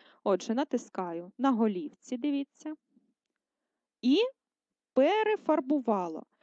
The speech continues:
Перефарбувало замкнену фігуру. Дивіться,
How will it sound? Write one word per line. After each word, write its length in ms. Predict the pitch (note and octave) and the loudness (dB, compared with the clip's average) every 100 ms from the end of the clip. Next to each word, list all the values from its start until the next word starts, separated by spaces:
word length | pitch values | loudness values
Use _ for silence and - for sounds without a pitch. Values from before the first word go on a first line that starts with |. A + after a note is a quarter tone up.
| _ | _
Перефарбувало 1040 | - C#4 C4+ C4+ B3+ A3 A#3 D4 G#4 F#4 A#3 | 2 2 2 0 0 -2 0 2 4 2 0
замкнену 960 | F#3 G#3+ A3+ C4 F4+ F#4+ D#4+ E4 D4+ | -2 -2 0 0 0 -4 -6 -2 -2
фігуру. 540 | D4+ D4+ A#3 A#3+ G3+ F3+ | 0 0 2 2 0 0
Дивіться, 560 | G3+ A3+ G#3+ - D3+ | -2 -4 -6 -8 -14